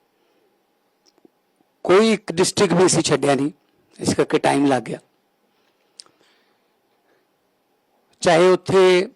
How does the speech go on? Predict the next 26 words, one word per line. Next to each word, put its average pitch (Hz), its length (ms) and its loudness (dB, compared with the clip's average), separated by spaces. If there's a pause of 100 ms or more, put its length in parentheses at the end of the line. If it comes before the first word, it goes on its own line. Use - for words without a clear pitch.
ਪਾਣੀ 156 300 0
ਆਇਆ 160 420 0
ਹੈ 170 120 -12 (340)
ਜਾਂ 151 160 0
ਨਹੀਂ 156 260 2
ਆਇਆ, 156 360 0 (3500)
ਚਾਹੇ 160 320 4
ਉੱਥੇ 160 220 0
ਕੋਈ 160 200 2
ਨੁਕਸਾਨ 147 440 0
ਹੋਇਆ 139 320 0
ਹੈ 143 100 -4
ਜਾਂ 139 200 -2
ਨਹੀਂ 143 180 0
ਹੋਇਆ, 143 340 -4 (600)
ਪਰ 147 120 0
ਅਸੀਂ 139 160 -4
ਕਿਸੇ 156 240 -2
ਕੋਈ 156 240 0 (340)
ਡਿਸਟ੍ਰਿਕਟ 131 360 -6
ਜਿਹੜਾ 127 240 -6
ਹੈ, 120 120 -12 (1040)
ਉਹ - 120 -6
ਛੱਡਿਆ 139 360 -4
ਨਹੀਂ। 135 240 -2 (2000)
ਸੋ 180 460 -2